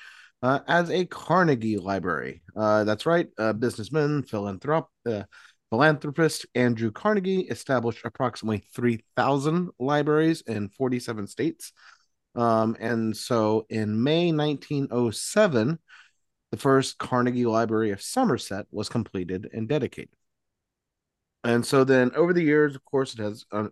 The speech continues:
uh, grown, undergone, uh, renovations, remodels, moves,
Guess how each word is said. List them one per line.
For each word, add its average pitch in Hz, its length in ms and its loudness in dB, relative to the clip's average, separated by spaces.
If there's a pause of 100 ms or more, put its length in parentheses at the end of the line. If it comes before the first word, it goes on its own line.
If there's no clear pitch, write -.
(120)
uh, 98 280 -6
grown, 190 400 2
undergone, 107 640 -2 (540)
uh, 107 60 2
renovations, 151 760 0
remodels, 139 640 0
moves, 135 560 4